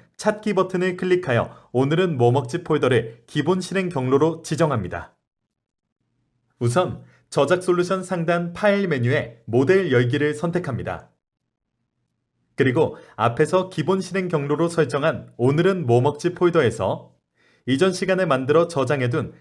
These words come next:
나의 맛집 등록 큐피엠 파일을 불러옵니다. 이제 실제 사용자가 화면에 입력한 맛집 정보를 저장하고 관리할 테이블을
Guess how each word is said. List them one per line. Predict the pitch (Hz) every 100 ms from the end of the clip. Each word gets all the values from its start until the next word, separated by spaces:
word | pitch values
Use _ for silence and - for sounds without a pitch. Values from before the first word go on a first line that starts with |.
| _
나의 | 113 110 139 165
맛집 | 143 - 175
등록 | 160 143 165 165
큐피엠 | - 214 208 196 180
파일을 | 156 131 135 135 -
불러옵니다. | 151 156 107 85 85 - _ _ _ _ _ _ _ _ _ _ _ _ _ _ _ _ -
이제 | 120 147 123 - - -
실제 | - 196 202 196
사용자가 | 196 202 185 165 160 170
화면에 | 165 208 202 202 185
입력한 | 135 139 131 180 156
맛집 | 110 117 147 180
정보를 | 175 147 156 180 175
저장하고 | - 127 120 160 143 147 175 175
관리할 | 127 127 139 165 170
테이블을 | 185 185 120 139 -